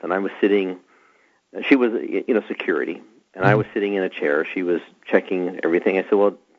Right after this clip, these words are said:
Speaker 1: do
Speaker 2: And
Speaker 1: I
Speaker 2: how
Speaker 1: get
Speaker 2: did
Speaker 1: a"
Speaker 2: you know she was a Muslim?
Speaker 1: Well, I, just the, the, the, the headdress, and I, I'm guessing, okay?
Speaker 2: She was working for security and had
Speaker 1: Yes.
Speaker 2: a Muslim headdress on?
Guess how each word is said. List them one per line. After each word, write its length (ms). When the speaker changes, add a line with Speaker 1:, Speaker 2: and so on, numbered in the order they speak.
Speaker 1:
do 120
Speaker 2:
And 40
Speaker 1:
I 40
Speaker 2:
how 140
Speaker 1:
get 80
Speaker 2:
did 100
Speaker 1:
a" 60
Speaker 2:
you 60
know 120
she 160
was 140
a 40
Muslim? 400
Speaker 1:
Well, 260
I, 220
just 300
the, 120
the, 300
the, 400
the 80
headdress, 560
and 320
I, 220
I'm 100
guessing, 500
okay? 280
Speaker 2:
She 180
was 180
working 300
for 240
security 640
and 160
had 140
Speaker 1:
Yes. 80
Speaker 2:
a 20
Muslim 260
headdress 320
on? 180